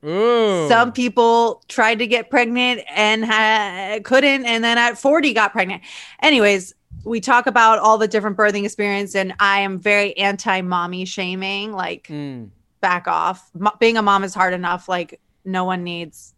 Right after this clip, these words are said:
Speaker 2: anyone else's comments. I used to post a picture and someone would be like, "His seatbelt's on. You need to do th-," I'm like, I'm terrified to post a picture of my kid.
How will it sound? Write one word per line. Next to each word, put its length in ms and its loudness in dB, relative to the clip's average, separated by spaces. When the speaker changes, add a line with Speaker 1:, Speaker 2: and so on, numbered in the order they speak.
Speaker 2:
anyone 320 -4
else's 260 -6
comments. 420 -2
I 80 0
used 240 -2
to 80 -2
post 300 -2
a 60 -2
picture 400 -4
and 180 0
someone 180 -6
would 40 -6
be 80 -4
like, 120 -4
"His 220 -8
seatbelt's 480 -4
on. 360 -4
You 120 -6
need 340 -4
to 60 -20
do 160 -4
th-," 240 -12
I'm 100 -6
like, 280 -8
I'm 180 2
terrified 500 0
to 40 -4
post 260 -4
a 60 -10
picture 240 -8
of 60 -6
my 140 -8
kid. 340 -10